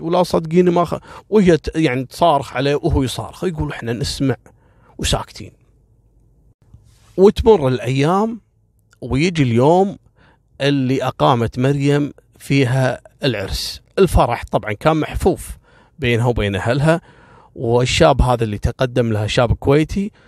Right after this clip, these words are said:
وكان مقرر إنه يسكن مع مريم في شقتها. يقول طبعًا العرس كان في بيت ثاني يعني. يقول آخر الليل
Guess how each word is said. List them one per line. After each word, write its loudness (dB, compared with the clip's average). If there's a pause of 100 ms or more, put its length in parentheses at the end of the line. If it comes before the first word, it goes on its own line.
(180)
وكان 2
مقرر 0
إنه 2
يسكن -2
مع 2
مريم 2
في -4
شقتها. -6 (1300)
يقول -2 (880)
طبعًا -2
العرس -2
كان -2
في -8
بيت -4 (280)
ثاني 0
يعني. -14 (1040)
يقول 2
آخر 0
الليل 0